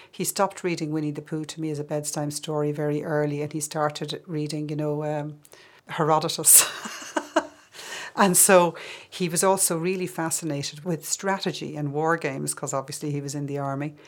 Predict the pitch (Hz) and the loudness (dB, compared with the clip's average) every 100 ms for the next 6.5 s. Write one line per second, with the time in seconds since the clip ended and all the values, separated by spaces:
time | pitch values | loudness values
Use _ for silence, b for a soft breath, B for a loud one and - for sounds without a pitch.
0 | B B B B 185 160 - 170 160 - | B B B B 0 0 0 -2 -2 -4
1 | 175 - 156 156 151 151 165 151 143 143 | -6 -6 -4 -2 0 0 -2 -2 -2 -6
2 | 139 151 151 151 - 151 147 139 165 160 | -6 -6 -6 -8 -6 -2 0 0 0 -2
3 | 156 151 - - - 165 147 156 147 - | -4 -4 -4 -4 -2 -4 -2 -4 -2 0
4 | 160 151 156 160 170 - 147 143 147 147 | -2 -2 0 2 0 -2 -8 -4 -4 -4
5 | 147 - 151 147 147 151 - 147 139 135 | -6 -4 -4 -4 -2 -4 -4 -6 0 2
6 | - - 143 143 | 2 2 0 -2